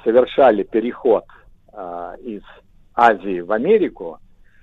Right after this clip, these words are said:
они столкнулись с какими-то людьми на этом огромном пространстве.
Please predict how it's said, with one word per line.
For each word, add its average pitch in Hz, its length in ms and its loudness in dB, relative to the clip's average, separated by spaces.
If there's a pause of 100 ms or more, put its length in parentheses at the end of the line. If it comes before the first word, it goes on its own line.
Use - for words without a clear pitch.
(140)
они 127 400 -2
столкнулись 165 640 2
с - 60 -20
какими-то 170 540 0
людьми 160 640 -6 (280)
на 113 180 -4
этом 113 460 -4 (800)
огромном 107 640 -2
пространстве. 117 880 -4